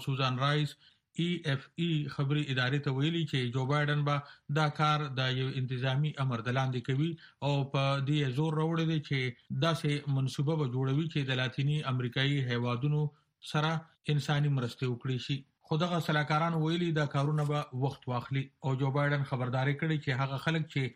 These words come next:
اوس به غواړي امریکا ته د راننوتو هڅې وکړي، صبر دې وکړي، ځکه چې د صدر ټرمپ پالیسۍ کې بدلون به میاشتې واخلي. سوزان رایس ویلي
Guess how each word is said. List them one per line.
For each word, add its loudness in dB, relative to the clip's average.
اوس 0
به 2
غواړي 2
امریکا 0
ته 2
د 4
راننوتو 2
هڅې 0
وکړي، 0
صبر 0
دې 2
وکړي، 0
ځکه 0
چې 0
د 2
صدر 2
ټرمپ 0
پالیسۍ 0
کې 0
بدلون 0
به 0
میاشتې 0
واخلي. 0
سوزان 2
رایس 2
ویلي 2